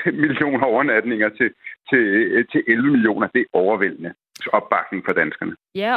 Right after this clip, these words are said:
Speaker 2: og jo, øh, noget helt andet end, øh, det, I sagde
Speaker 1: Mm.
Speaker 2: her inden sommeren, hvor I råbte
Speaker 1: Ja.
Speaker 2: vagt i gevær. Hvorfor skød I
Speaker 1: Ja.
Speaker 2: så, øh, meget forbi forventningerne?
Speaker 1: Jamen, altså,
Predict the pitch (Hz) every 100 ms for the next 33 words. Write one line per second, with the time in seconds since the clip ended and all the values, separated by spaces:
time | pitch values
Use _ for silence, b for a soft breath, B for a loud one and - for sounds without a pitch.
0 | 180 185 196 196 196 175 170 190 202 185
1 | 302 262 214 240 254 220 185 180 175 233
2 | 240 - 208 311 220 196 226 262 - 226
3 | 247 240 214 202 180 202 - 185 185 302
4 | - 254 208 202 269 208 277 349 349 -
5 | 285 240 214 285 302 254 220 208 - 202
6 | 240 339 262 190 302 320 262 254 277 294
7 | 277 233 220 220 B B B B _ _
8 | - 127 117 107 104